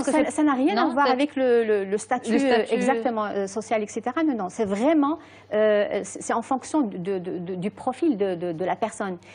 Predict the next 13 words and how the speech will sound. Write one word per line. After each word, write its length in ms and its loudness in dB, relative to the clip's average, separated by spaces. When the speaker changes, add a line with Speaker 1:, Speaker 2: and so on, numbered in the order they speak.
Speaker 2:
Et 60 -2
là, 100 2
peut-être, 320 -2
c'est, 180 0
c'est 160 -4
le 80 -2
psychothérapeute 1400 -4
qui 160 -4
peut 160 2
donner 300 -2
son 280 -8
Speaker 1:
Oui. 80 4
Speaker 2:
avis. 320 2